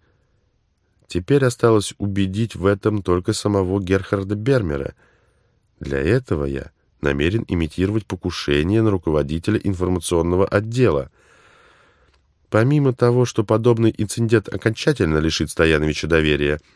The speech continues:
а, соответственно, и поддержки Бермера, он также заставит самого Бермера уделять больше внимания собственной безопасности. В последнее время он о ней совсем не заботится,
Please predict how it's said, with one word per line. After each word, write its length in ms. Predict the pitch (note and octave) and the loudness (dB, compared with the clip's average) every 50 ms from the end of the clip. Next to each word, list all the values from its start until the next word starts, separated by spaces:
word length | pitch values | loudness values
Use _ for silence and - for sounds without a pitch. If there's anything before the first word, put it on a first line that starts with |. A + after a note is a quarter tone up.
| _ _ - - - - - - _ _ _ - | _ _ -20 -20 -20 -20 -20 -20 _ _ _ -6
а, 120 | D#2+ D#2 | -2 -2
соответственно, 800 | D2+ - D#2+ D#2 D2+ - - E2 D#2 - - D#2+ D#2+ D#2+ D#2+ - _ - | 0 2 2 2 0 2 0 0 0 0 0 -2 0 0 0 -2 _ -6
и 120 | E2+ E2 - _ | -8 -8 -8 _
поддержки 600 | - F2+ F2 F2 E2 F2+ G2 E2+ - - - - | -2 -2 -2 -2 -2 0 0 0 0 0 -6 -8
Бермера, 640 | E2 F2+ F#2+ G#2+ F#2 D2+ C#2 C#2 C2+ C2+ C2+ - - - _ _ _ _ _ _ _ _ _ _ _ _ _ _ _ - | -8 -4 0 2 2 2 2 -2 -6 -8 -10 -12 -14 -14 _ _ _ _ _ _ _ _ _ _ _ _ _ _ _ -4
он 260 | C3+ C#3+ D3 D3 C3 | -2 0 0 0 0
также 560 | - D3 C#3+ C3+ C3+ B2 A#2 C3 C3 C3 - - | 2 2 2 2 0 0 2 4 4 4 2 0
заставит 580 | - G2 A2+ A2+ - - - A#2+ A#2 A#2 G#2+ | 0 0 0 0 0 2 2 2 2 2 0
самого 320 | - - A2+ A2+ A2+ A#2 B2 | -2 -2 0 0 2 2 2
Бермера 560 | A2+ F2+ F2+ F2+ G2 G#2 A2+ A#2 A#2+ B2 A#2+ - | 0 2 2 2 2 2 2 2 2 2 0 0
уделять 360 | - G2+ G2+ G2+ G2 G2 F#2 | 0 0 2 2 2 2 2
больше 320 | F2+ F2+ G#2 G#2+ - - A#2+ | 2 0 0 0 0 0 -2
внимания 520 | G#2+ A#2 A2 G2+ F#2 F2+ F#2 G#2 A2 G#2+ | 0 2 2 2 2 2 2 2 2 0
собственной 420 | - - G2 F#2 - - G#2+ G#2+ G#2+ | 0 0 -2 -2 -2 -2 -2 -2 0
безопасности. 920 | G#2 G#2+ G#2+ A#2+ A2+ - - C#2 - - - B1+ - - - - C2+ C2 _ _ _ _ _ _ _ _ _ _ _ _ _ _ _ _ _ _ _ _ _ _ _ _ _ | 0 0 -2 -2 -2 0 -2 -4 -4 -4 -10 -12 -14 -12 -12 -12 -12 -12 _ _ _ _ _ _ _ _ _ _ _ _ _ _ _ _ _ _ _ _ _ _ _ _ _
В 120 | _ _ - | _ _ -6
последнее 560 | - F2+ - - A2+ A#2 A2 A2+ A#2 A#2 A2+ | -4 -4 0 2 2 2 4 4 4 2 4
время 420 | A2+ B2 C3+ C3 B2 G#2+ F2 D#2 - - | 4 2 2 4 4 4 2 2 0 0
он 160 | A2 G#2+ G#2+ | 0 2 2
о 80 | G#2+ G2+ | 2 2
ней 140 | G#2 G2+ | 0 0
совсем 380 | F#2+ - A#2 - - - C3+ C3+ | -2 -4 -6 -6 -2 -2 0 0
не 100 | G2 D#2 | 0 0
заботится, 720 | C#2+ D2 C#2+ C#2 D2 C#2+ C#2+ - C2+ - - - D2 C#2 | 0 0 -2 -2 -4 -6 -6 -8 -12 -10 -6 -6 -6 -6